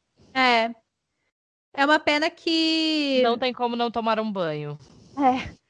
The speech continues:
Speaker 1: Não, eu ia dizer que é uma pena que ela não fica aberta tanto tempo quanto as
Speaker 2: É.
Speaker 1: outras atrações. Ela tem um,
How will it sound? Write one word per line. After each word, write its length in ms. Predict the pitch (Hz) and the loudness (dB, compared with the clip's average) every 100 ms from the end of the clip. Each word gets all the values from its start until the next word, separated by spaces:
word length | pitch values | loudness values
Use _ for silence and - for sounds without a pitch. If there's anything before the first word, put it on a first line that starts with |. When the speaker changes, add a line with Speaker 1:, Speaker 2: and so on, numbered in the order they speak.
| _ _ _ _ | _ _ _ _
Speaker 1:
Não, 120 | 320 | 4
eu 160 | 311 302 | 8 8
ia 60 | 311 | 4
dizer 240 | 320 320 | 0 -2
que 100 | 370 | -2
é 20 | |
uma 140 | 349 349 | 0 2
pena 240 | 339 349 | 2 2
que 80 | 349 | 0
ela 140 | 359 | -2
não 100 | 370 | -4
fica 280 | - 339 - | -8 -4 -2
aberta 480 | 247 269 285 - 185 | 0 0 0 -4 -8
tanto 420 | _ 285 311 330 | _ -4 -4 -6
tempo 480 | - 277 277 339 302 | -2 -2 0 -4 -6
quanto 240 | - - | 0 2
as 120 | 320 302 | 2 2
Speaker 2:
É. 40 | |
Speaker 1:
outras 260 | 294 311 311 | 2 0 -2
atrações. 600 | 294 311 - 294 247 240 | -8 -12 -6 -4 -4 -2
Ela 200 | 233 240 | -2 -2
tem 260 | 262 | -4
um, 40 | 247 | -4